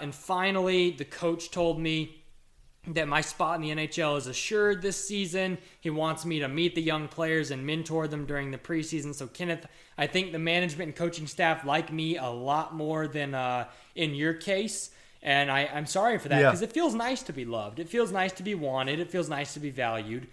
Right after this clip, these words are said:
Speaker 1: Um, and it, it seems like I'm a strong piece of their future.
Speaker 2: Well, it just brings it all full circle, back to my frustration.
Speaker 1: <laughs> Yes.
Speaker 2: If you don't like me,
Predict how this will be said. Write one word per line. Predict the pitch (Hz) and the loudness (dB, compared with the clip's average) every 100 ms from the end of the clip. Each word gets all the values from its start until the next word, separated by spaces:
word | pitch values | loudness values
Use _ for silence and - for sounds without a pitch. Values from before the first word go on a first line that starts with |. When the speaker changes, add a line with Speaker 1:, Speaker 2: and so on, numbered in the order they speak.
| - - - | -20 -20 -4
Speaker 1:
Um, | 127 127 120 117 127 151 | 0 2 2 -2 -4 -2
and | 151 | -2
it, | 156 160 | -2 -4
it | 165 | -12
seems | - 196 | -6 -4
like | 196 | -2
I'm | 202 202 | -2 -2
a | |
strong | 202 214 214 208 | -4 -4 -4 -4
piece | 226 202 | -6 -6
of | 208 | -4
their | 208 | -4
future. | 226 226 - - - - - - - - - - _ - - - - | -4 -8 -10 -14 -20 -20 -20 -20 -20 -20 -20 -20 _ -20 -20 -20 -6
Speaker 2:
Well, | 220 | 0
it | 214 170 | 0 0
just | 208 - | -2 2
brings | 247 190 | 2 4
it | |
all | 196 | 2
full | 160 170 | 2 0
circle, | 143 147 131 131 | 0 0 0 0
back | - 160 | 0 0
to | 156 | 2
my | 135 - - | 0 0 -10
frustration. | - 139 - 139 120 285 - | 0 0 4 2 4 4 6
Speaker 1:
<laughs> | 302 - | 6 6
Yes. | 214 - 196 - | -4 -2 -4 -2
Speaker 2:
If | 165 131 | -6 -2
you | 190 233 | 2 4
don't | 175 202 180 | 8 6 6
like | 139 160 170 - | 8 8 8 2
me, | 117 117 | -4 -4